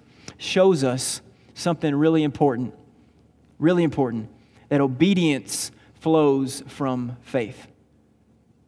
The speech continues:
Obedience flows from faith. Abraham was called, he left,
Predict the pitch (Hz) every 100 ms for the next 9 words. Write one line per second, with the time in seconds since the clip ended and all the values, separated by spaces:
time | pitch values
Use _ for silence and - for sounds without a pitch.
0 | _ _ 156 147 196 190 165 170 170 170
1 | 156 - - - - _ _ _ _ _
2 | _ - 139 - 160 131 127 - 160 160
3 | 170 151 139 - 170 208 247 226 - -
4 | - - 156 151 180 226 - -